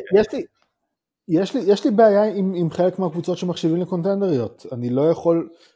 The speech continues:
Speaker 2: מבחינתי כרגע יש את, את, אה, הקליפרס והלייקרס, פחות או יותר. אה, דנבר, אולי, ביום טוב, אבל כמו שג'מאל מורי פתח את העונה, זה לא ילך לשם.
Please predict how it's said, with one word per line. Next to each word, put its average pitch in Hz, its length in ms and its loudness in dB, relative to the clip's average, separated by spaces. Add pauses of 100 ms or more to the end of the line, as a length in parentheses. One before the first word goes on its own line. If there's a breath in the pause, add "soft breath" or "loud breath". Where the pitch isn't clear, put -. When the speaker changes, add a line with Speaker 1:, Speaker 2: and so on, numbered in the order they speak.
(520 soft breath)
Speaker 2:
מבחינתי 147 480 0
כרגע 170 300 2
יש 160 180 2
את, - 300 -16
את, 156 120 -4 (160)
אה, 139 760 -2
הקליפרס 139 580 -6
והלייקרס, 135 760 -2
פחות 117 240 -8
או 120 40 -4
יותר. 113 280 -8 (760)
אה, 120 320 -2 (320)
דנבר, 156 680 -2 (580)
אולי, 131 480 -2
ביום 120 360 -6
טוב, 139 420 -2
אבל 113 220 -10
כמו 127 180 -10
שג'מאל 120 300 -8
מורי 123 220 -2
פתח 120 260 -8
את - 60 -12
העונה, 123 280 -6
זה 107 180 -8
לא 123 600 2 (200)
ילך 131 280 -2
לשם. 165 220 -8